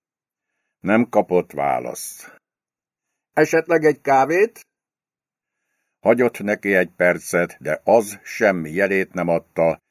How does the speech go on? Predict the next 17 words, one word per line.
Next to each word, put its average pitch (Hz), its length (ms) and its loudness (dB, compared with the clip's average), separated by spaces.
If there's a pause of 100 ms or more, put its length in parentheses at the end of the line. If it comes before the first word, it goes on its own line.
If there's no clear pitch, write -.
(180)
hogy 71 240 -12
egyáltalán 107 760 2
hallotta 95 680 -2
volna, 85 560 0 (100)
amit 78 340 -6
mondtak 82 520 -6
neki. 58 420 -14 (1040)
A 82 120 -6
nő 127 280 0
vállat 98 500 2
vont, 85 500 -2
és 82 260 -4
a 69 80 -10
termoszból 104 720 -2
megtöltötte 90 840 -2
a 80 100 2
csészéjét. 64 960 -12